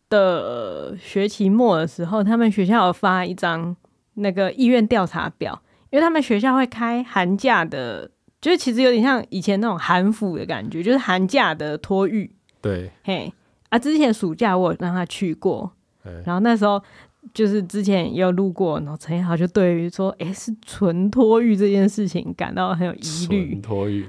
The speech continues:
Speaker 1: 对，但我至今还是觉得他去学校有他认识的朋友可以一起玩，他一定会很开心。
Speaker 2: 对。
Speaker 1: 所以我就一直觉得，诶，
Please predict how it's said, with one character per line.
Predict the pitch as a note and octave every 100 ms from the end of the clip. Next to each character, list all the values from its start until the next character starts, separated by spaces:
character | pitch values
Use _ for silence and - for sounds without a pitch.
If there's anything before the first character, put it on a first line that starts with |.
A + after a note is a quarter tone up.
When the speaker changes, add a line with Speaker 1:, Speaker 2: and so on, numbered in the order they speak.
| -
Speaker 1:
对， | A#3
但 | G#3+ D#4 C#4
我 | G3+ F#3
至 | F3+ D4 D#4
今 | A#3 B3 B3
还 | F#3+
是 | F#3 C4
觉 | F#3+ D#3
得 | E3+
他 | F3+ - B3+
去 | B3+ C#4+
学 | - F#3 E3+
校 | - G#3+ - -
有 | F#3+ E3+
他 | F#3+ G#3+
认 | A3+ A3
识 | G3
的 | G#3
朋 | D#3+ E3+ D#3+
友 | D#3
可 | - F#3+
以 | F#3
一 |
起 | -
玩， | D2+ E2 -
他 | D#3+ F3+
一 | D#3+
定 | F3+ E3+
会 | F3+
很 | -
开 | - - -
心。 | - C3
Speaker 2:
对。 | -
Speaker 1:
所 | G3
以 | A3
我 | A3
就 | A#3+
一 | A3+
直 | G#3+
觉 | F#3+ E3+
得， | D#3 - - -
诶， | -